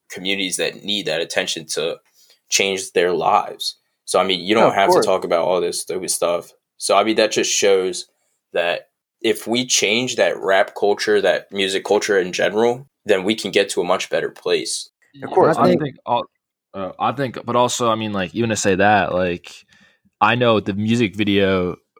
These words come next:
Speaker 3: uh, for Lil Baby's song got, like, on YouTube, it has
Speaker 4: And then
Speaker 3: seven point five million
Speaker 4: Six Nine
Speaker 3: views.
Speaker 4: got, like,
Speaker 3: Six Nine, exactly.
Speaker 4: Six Nine
Speaker 3: He got
Speaker 4: got,
Speaker 3: a hundred mil.
Speaker 4: like
Speaker 3: He,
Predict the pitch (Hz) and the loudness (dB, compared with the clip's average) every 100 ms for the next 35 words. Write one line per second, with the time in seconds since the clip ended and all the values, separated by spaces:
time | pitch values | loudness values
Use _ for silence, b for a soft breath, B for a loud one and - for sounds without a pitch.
0 | _ - 92 - 98 98 101 101 95 107 | _ -12 -10 -2 2 4 4 2 2 2
1 | 107 104 95 92 90 87 80 - _ 101 | 4 4 2 0 0 -2 -4 -10 _ 0
2 | 101 95 87 - _ _ _ _ 107 110 | 2 -2 -8 -14 _ _ _ _ -2 -2
3 | 110 107 95 92 90 - 104 98 - 95 | 0 -2 -2 -2 -2 -2 -2 -2 -2 -4
4 | 82 - 90 92 95 95 - - _ _ | -4 0 2 4 4 2 -4 -16 _ _
5 | _ - 110 117 101 101 175 135 98 101 | _ -16 -8 0 2 4 2 2 4 4
6 | 143 139 120 123 117 120 117 113 - _ | 4 2 2 2 2 0 2 0 -4 _
7 | - 147 139 139 135 113 135 123 123 120 | -4 -2 2 4 4 2 2 2 2 0
8 | 131 131 147 151 143 127 131 - 139 | 2 4 4 2 4 2 2 -4 -2